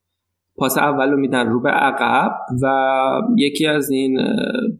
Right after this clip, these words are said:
دفاعی مرکزیشون توپ بلند میندازه برای گوشهٔ چپ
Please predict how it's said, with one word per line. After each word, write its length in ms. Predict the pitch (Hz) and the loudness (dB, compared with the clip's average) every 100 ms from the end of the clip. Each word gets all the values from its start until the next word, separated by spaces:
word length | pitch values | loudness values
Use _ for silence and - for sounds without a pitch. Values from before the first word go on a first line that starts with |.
| - | -6
دفاعی 760 | 143 139 127 120 131 135 135 | -2 0 2 2 2 0 0
مرکزیشون 1200 | 139 139 139 139 139 123 117 113 147 147 147 147 - _ _ _ _ - | 0 0 0 0 -2 0 0 0 0 0 0 -2 -6 _ _ _ _ -6
توپ 100 | 139 165 - | -2 -2 0
بلند 360 | 156 147 131 139 | 2 4 2 2
میندازه 400 | 139 143 147 156 | 2 0 0 2
برای 280 | 143 135 127 | 2 2 0
گوشهٔ 520 | 143 135 123 123 135 135 - - | 0 0 0 2 0 -2 -4 -2
چپ 340 | - 127 | 0 0